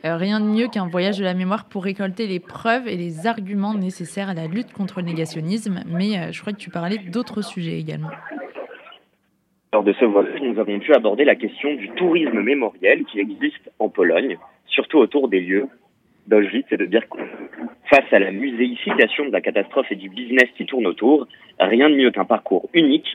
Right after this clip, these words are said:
Speaker 2: qui nous amène jusqu'au bunker, les chambres à gaz détruites par les nazis où la plupart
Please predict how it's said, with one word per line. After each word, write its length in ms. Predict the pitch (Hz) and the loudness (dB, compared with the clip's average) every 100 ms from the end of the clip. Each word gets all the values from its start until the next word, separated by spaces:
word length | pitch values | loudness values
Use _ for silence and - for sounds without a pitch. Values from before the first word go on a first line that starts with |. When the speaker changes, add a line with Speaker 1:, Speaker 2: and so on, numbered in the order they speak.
| - | -4
Speaker 2:
qui 80 | 104 | -4
nous 180 | 101 | -2
amène 220 | 104 107 95 | 0 0 0
jusqu'au 300 | - - - | -8 -8 -8
bunker, 500 | 101 101 104 90 - - _ _ _ | -6 -4 -2 -4 -8 -18 _ _ _
les 80 | - | -4
chambres 220 | - 104 | 2 4
à 60 | 98 | 2
gaz 200 | 95 - - | -2 -8 4
détruites 420 | 139 - - - | 4 4 -10 0
par 140 | 101 | 2
les 100 | 95 | 2
nazis 380 | 87 85 98 123 90 | 0 -4 -4 -6 0
où 40 | |
la 120 | 87 | 0
plupart 300 | - - 127 | -2 -4 -4